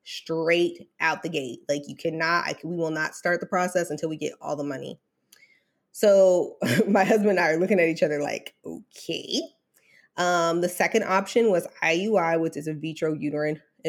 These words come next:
fertilization, where they take the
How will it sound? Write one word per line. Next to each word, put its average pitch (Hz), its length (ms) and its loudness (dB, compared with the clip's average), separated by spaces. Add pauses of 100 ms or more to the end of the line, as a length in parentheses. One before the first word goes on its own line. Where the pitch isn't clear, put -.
fertilization, 151 840 -6
where 156 140 0
they 156 160 -2
take 165 500 -6 (360)
the 160 600 -6